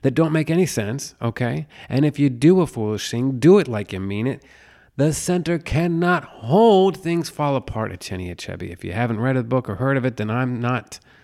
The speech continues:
saying I'm sorry. I'm just sorry that you don't get the reference, you know? So, not saying sorry, just saying. Uh, welcome to Comic Con's podcast. If you're a first-time listener, I don't know what else to tell you. This show rambles about everything under the sun, ranging from RoboCop's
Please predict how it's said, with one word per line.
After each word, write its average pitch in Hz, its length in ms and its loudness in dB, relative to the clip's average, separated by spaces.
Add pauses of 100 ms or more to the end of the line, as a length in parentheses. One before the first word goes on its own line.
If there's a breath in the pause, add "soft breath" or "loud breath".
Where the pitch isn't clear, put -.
(140 soft breath)
saying 170 440 2
I'm 135 100 2
sorry. 143 380 2
I'm 131 140 2
just 117 220 -4
sorry 120 340 -2
that 113 200 -4 (440 loud breath)
you 101 200 -4
don't 117 220 0
get - 220 -4
the 98 140 -4
reference, - 600 -6 (260)
you 95 80 -8
know? 92 200 -6 (220)
So, 87 340 -8
not 127 260 -2
saying 175 380 0
sorry, 143 500 -2 (160)
just - 240 -4
saying. 85 320 -10 (800 loud breath)
Uh, 131 380 0
welcome 120 460 -2 (100)
to 90 380 -8
Comic 82 280 -10
Con's 85 220 -14
podcast. 87 600 -14
If - 120 -14
you're 92 380 -8
a 95 60 -14
first-time 98 520 -6
listener, 92 440 -8
I 104 80 -6
don't 95 80 -6
know 92 80 -8
what 90 100 -10
else 87 120 -14
to 98 60 -14
tell 101 200 -6
you. 98 120 -4
This 98 140 -6
show 101 220 -6
rambles 98 320 -6
about 95 160 -8
everything 101 240 -6
under 101 120 -6
the 95 80 -8
sun, 98 300 -6
ranging 98 300 -6
from 101 200 -10
RoboCop's 110 680 -4